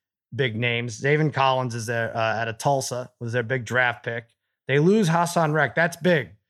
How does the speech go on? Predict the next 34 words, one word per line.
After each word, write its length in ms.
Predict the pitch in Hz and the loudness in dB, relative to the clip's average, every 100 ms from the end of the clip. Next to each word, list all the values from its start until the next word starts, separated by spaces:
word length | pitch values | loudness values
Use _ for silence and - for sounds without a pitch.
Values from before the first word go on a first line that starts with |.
| _ _ - | _ _ -6
That's 180 | 139 | -6
twelve 280 | - 170 165 | 0 2 4
and 80 | 156 | 2
a 40 | |
half 160 | 147 135 | 0 -2
sacks 340 | - 143 123 | -4 -4 -4
they 100 | - | -6
have 140 | 117 107 | -8 -8
to 80 | 110 | -8
make 220 | 110 104 | -8 -8
up 220 | 90 - | -12 -12
for. 280 | 95 90 92 _ _ _ _ _ | -14 -14 -16 _ _ _ _ _
Uh, 160 | 120 120 | -2 2
they 100 | 127 | 0
lose 300 | 139 180 - | 2 2 2
Patrick 460 | 170 151 143 135 | 0 0 -2 -10
Peterson. 640 | - 170 135 113 113 104 92 | -2 0 0 -2 -6 -6 -8
It 80 | 123 | -2
was 280 | 139 185 170 | 2 4 2
the 60 | |
most 300 | 165 170 165 | 2 0 0
improved 400 | 160 143 170 151 | -4 -4 -2 -2
pass 300 | - 156 185 | 0 0 0
defense 440 | - 135 113 127 113 | -4 -10 -8 -10 -8
in 60 | 113 | -8
the 80 | 110 | -6
league, 340 | 117 117 139 _ _ _ | -6 -8 -12 _ _ _
and 180 | 127 131 | -6 0
Chandler 320 | 170 175 170 | 2 4 2
Jones 380 | 135 180 190 127 | 2 2 2 0
missed 180 | 139 - | -4 -2
eleven 360 | 143 160 151 | 0 2 0
games. 440 | 135 190 175 120 - | 0 0 0 -4 -6
So 280 | 139 123 | -4 -4